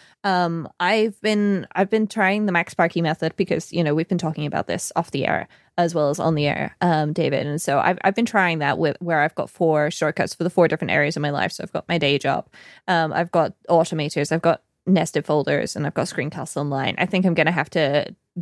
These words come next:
do some consolidation there because, like, the suite setup is not on my home screen, and, um, I, I would really like to have everything that I'm doing, you know, available. So I might have to have Rosemary Orchard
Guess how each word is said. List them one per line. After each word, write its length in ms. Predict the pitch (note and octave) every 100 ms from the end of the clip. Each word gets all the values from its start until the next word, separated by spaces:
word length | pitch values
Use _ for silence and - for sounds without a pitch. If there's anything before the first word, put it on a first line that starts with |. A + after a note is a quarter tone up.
| -
do 160 | E3+
some 160 | E3 E3
consolidation 680 | E3+ E3+ D3+ D3 C#3+ E3+ F3
there 200 | F3+ F3
because, 420 | E3 D#3+ C#3 - -
like, 280 | - F#2 D#2+
the 80 | E3+
suite 240 | - D3+
setup 300 | - C#3+ C#3+
is 220 | C3 -
not 180 | C#3+ C#3+
on 80 | C3+
my 100 | D#3+
home 180 | E3 E3
screen, 340 | - C#3 C#3
and, 160 | - - _ - - _ -
um, 420 | F#3 C3+ C#3 C#3 -
I, 200 | D3 B2
I 80 | -
would 220 | D3+ D3+
really 180 | D3+ D3+
like 200 | D3 C#3
to 80 | F3
have 300 | D#3+ D3 - -
everything 460 | E3 D#3+ E3 D3+
that 120 | F3
I'm 120 | D3+ D3
doing, 360 | D3 C#3 C3+ -
you 80 | C#3+
know, 160 | B2 -
available. 500 | E3+ D#3 D3+ C3+ -
So 140 | -
I 60 | B2
might 220 | D#3 B2+
have 120 | - -
to 80 |
have 200 | D#3+ D3
Rosemary 340 | D#3 C#3+ C#3 C#3
Orchard 300 | C#3+ E3+